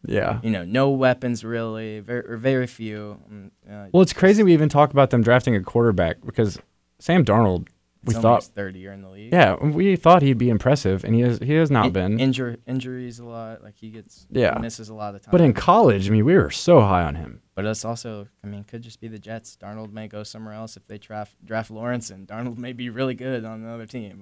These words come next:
Speaker 2: We
Speaker 1: You
Speaker 2: never
Speaker 1: n-, yeah, you
Speaker 2: know.
Speaker 1: never know. You never know.
Speaker 2: But, um,
Speaker 1: I'm
Speaker 2: but
Speaker 1: not,
Speaker 2: yeah,
Speaker 1: I'm
Speaker 2: I
Speaker 1: not
Speaker 2: don't
Speaker 1: sure.
Speaker 2: like, obviously, like,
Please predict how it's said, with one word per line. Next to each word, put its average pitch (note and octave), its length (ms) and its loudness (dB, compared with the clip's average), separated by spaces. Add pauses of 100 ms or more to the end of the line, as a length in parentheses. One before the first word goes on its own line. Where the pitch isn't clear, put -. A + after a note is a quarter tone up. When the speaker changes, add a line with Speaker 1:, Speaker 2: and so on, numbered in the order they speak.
Speaker 2:
We A2 60 0
Speaker 1:
You A2+ 60 4
Speaker 2:
never A2 140 0
Speaker 1:
n-, A2 40 -2
yeah, A2+ 160 8
you C#3 60 2
Speaker 2:
know. C3 80 6
Speaker 1:
never A2+ 180 4
know. A2 240 2 (220)
You A#2 80 2
never A2 240 2
know. G2+ 280 -2
Speaker 2:
But, F#2 440 -10
um, F#2 420 -16 (880)
Speaker 1:
I'm - 40 -12
Speaker 2:
but A#2+ 120 2
Speaker 1:
not, B2+ 100 6
Speaker 2:
yeah, G2 160 -4
Speaker 1:
I'm A2+ 80 -2
Speaker 2:
I C3 60 4
Speaker 1:
not C3+ 80 6
Speaker 2:
don't C3+ 80 0
Speaker 1:
sure. A2+ 260 0 (1200)
Speaker 2:
like, A#2+ 240 -4 (840)
obviously, C3 720 -4
like, G2 200 -16